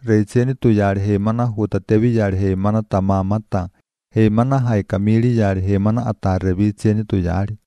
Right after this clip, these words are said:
Te ikatamete, kanibara ye tuani. Haikatevi yari heimana, tamamata mili yari meyopo meme. Te teri, riribamete, huritsie memu uwani.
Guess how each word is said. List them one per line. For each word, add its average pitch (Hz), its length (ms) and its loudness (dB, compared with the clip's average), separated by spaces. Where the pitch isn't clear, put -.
Te - 80 -4
ikatamete, 120 1120 0
kanibara 117 560 2
ye 127 220 0
tuani. 117 600 -2
Haikatevi 135 760 2
yari 120 200 4
heimana, 113 480 0
tamamata 113 680 0
mili 117 400 2
yari 92 220 0
meyopo 92 480 0
meme. 107 400 -2
Te 131 120 2
teri, 120 540 2
riribamete, 117 1120 2
huritsie 123 540 0
memu 107 300 0
uwani. 107 720 0